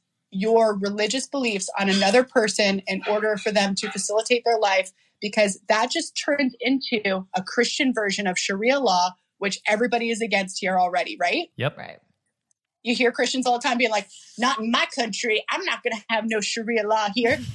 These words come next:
Speaker 1: Well, guess what?
Speaker 2: <laughs>
Speaker 1: When you impose your Christian beliefs into our rules and regulations, you are doing the same thing with just another religion. That's all
Speaker 2: Yep.
Speaker 1: it is.
Speaker 3: Yeah, totally. And I, I found online, so I was like, there's a couple,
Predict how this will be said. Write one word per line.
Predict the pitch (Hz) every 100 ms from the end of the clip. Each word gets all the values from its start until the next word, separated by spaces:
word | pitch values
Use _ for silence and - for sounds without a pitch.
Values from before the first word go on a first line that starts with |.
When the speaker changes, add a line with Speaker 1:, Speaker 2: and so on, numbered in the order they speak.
| -
Speaker 1:
Well, | 233
guess | 269 269 -
what? | 240
Speaker 2:
<laughs> | 151 147
Speaker 1:
When | 247 233
you | 247 277
impose | 330 359 - 294 262
your | 247
Christian | - 240 - 294 269
beliefs | 311 320 240 233 233
into | 214 226 240
our | 233 233
rules | 220 240
and | 294
regulations, | 285 302 277 208 208 208 190
you | 202
are | 196
doing | 226 220
the |
same | - - 208 262
thing | - 220 208
with | 185
just | - -
another | 175 170 175
religion. | 175 175 - - -
That's | - 196
all | 208
Speaker 2:
Yep. |
Speaker 1:
it | -
is. | - - _ _ _ 175
Speaker 3:
Yeah, | 165 143 151 _ _ _ -
totally. | 254 240 196
And | 247 233
I, | 240 247 - -
I | 247
found | 262 262 247
online, | 196 185 185
so | 175
I |
was | 175
like, | 175 175 - _ _ _ _ _ _
there's | 202 196 185
a | 185 175
couple, | 202 196 180 -